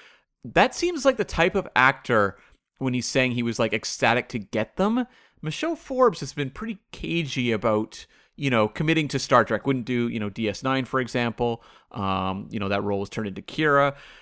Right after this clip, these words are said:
So, like, the idea of getting her back, I think, would be potentially very effective if it's written well, which, you know, uh, we'll see.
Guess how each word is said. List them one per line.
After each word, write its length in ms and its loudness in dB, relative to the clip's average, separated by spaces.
So, 300 0
like, 420 2
the 140 0
idea 280 2
of 100 -2
getting 220 2
her 420 2
back, 320 4
I 80 2
think, 240 -2
would 120 -2
be 360 2
potentially 600 0
very 300 6
effective 460 4
if 120 -2
it's 160 -2
written 360 0
well, 360 4
which, 440 2
you 320 4
know, 360 4
uh, 380 2
we'll 220 0
see. 440 0